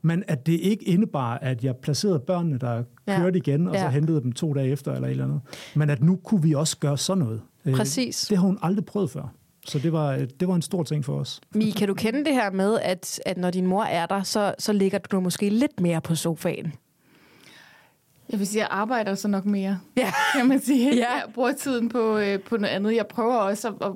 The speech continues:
Speaker 3: at bruge tiden sammen med min mor, ikke? Og få,
Speaker 2: Ja.
Speaker 3: få noget tid sammen.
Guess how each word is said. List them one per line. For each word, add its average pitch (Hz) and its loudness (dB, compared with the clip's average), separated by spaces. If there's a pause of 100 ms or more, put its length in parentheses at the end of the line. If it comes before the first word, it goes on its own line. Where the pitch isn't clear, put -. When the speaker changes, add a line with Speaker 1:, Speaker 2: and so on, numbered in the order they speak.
Speaker 3:
at 185 -4
bruge 208 0
tiden 202 0
sammen - -4
med 208 0
min 196 0
mor, 180 -4
ikke? 233 -4
Og 196 -4
få, - 2
Speaker 2:
Ja. 180 2 (160)
Speaker 3:
få 214 -4
noget 214 0
tid 214 -2
sammen. 190 -4